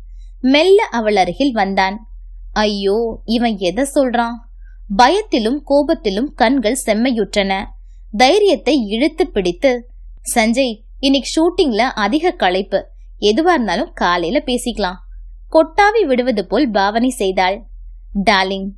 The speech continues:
ப்ளீஸ், உன்னை எவ்ளோ மிஸ் பண்ணேன் தெரியுமா?" என்றான் கிறக்கத்துடன். அழுகை வேறு இப்போது வரவா, அப்போது வரவா என்று கேட்டது. எச்சிலை விழுங்கி கண்ணீரை அடக்கி சிந்திக்க முயன்றாள்.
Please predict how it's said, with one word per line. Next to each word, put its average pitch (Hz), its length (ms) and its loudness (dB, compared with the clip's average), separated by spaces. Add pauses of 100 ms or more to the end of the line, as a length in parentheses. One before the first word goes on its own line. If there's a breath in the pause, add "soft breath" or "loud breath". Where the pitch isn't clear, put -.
(120)
ப்ளீஸ், 214 340 -2 (360)
உன்னை 277 340 4
எவ்ளோ 415 220 -2
மிஸ் 254 280 -2
பண்ணேன் 233 260 0
தெரியுமா?" 185 440 -2 (560)
என்றான் 233 580 0
கிறக்கத்துடன். 196 760 0 (420)
அழுகை 294 480 4
வேறு 202 440 2
இப்போது 240 500 0
வரவா, 190 360 2 (160)
அப்போது 277 480 2
வரவா 208 380 0
என்று 226 320 -2
கேட்டது. 202 500 0 (440)
எச்சிலை 403 480 2
விழுங்கி 226 500 0
கண்ணீரை 302 520 2
அடக்கி 196 720 -2 (100)
சிந்திக்க 302 560 0
முயன்றாள். 196 680 0